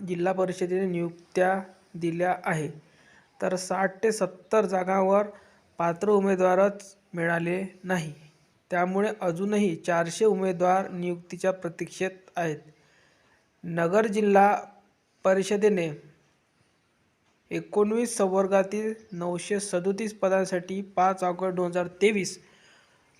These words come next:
रोजी जाहिरात प्रसिद्ध केली. आयबीपीएस या कंपनीकडून भरतीची ही प्रक्रिया सुरू करण्यात आली.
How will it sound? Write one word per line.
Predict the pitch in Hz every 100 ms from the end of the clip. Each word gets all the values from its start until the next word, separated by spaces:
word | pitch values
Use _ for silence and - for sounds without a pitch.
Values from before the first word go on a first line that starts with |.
| -
रोजी | 190 185 220
जाहिरात | 196 170 180 196
प्रसिद्ध | 190 180 180 190 190
केली. | 180 170 185 196 - _ _ _ -
आयबीपीएस | 170 175 202 214 226 226 220
या | 214
कंपनीकडून | 208 180 190 190 196 185 170 156
भरतीची | 156 170 196 185 202 208
ही | - 196
प्रक्रिया | 196 175 180 175 180 190 190
सुरू | - - 180 185 214
करण्यात | 214 185 175 180 196 185 - -
आली. | 170 165 175